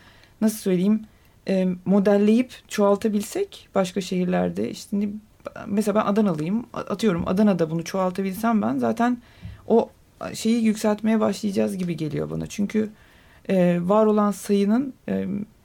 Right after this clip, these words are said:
bilmiyorum bir rakam yok ama yarı yarıya olduğunu düşünüyorum erkeklerle kadın oranının az çok. Hani,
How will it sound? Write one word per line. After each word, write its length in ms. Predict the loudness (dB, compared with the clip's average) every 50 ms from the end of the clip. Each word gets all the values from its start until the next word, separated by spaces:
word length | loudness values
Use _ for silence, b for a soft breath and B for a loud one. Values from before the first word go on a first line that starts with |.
| b b b b b b _ _ -2
bilmiyorum 400 | 2 4 4 4 4 2 0 -2 -4
bir 420 | -4 -4 -4 -4 -4 -6 -4 -2
rakam 280 | -2 0 0 2 2 2
yok 140 | 2 2 2
ama 200 | 2 2 2 0
yarı 240 | 2 2 2 4 4
yarıya 280 | 4 4 4 2 2
olduğunu 280 | 2 2 2 2 2 0
düşünüyorum 340 | 0 -4 -4 -2 -2 0 0
erkeklerle 480 | 0 -2 -2 -2 -2 0 0 0 0
kadın 260 | -2 -2 0 0 2
oranının 480 | 2 2 0 -2 -2 -4 -4 -4 -6 -6 -4
az 240 | -4 -4 -6 -6 -6
çok. 280 | -6 -6 -6 -6 -2
Hani, 300 | 0 2 2 2 2 -2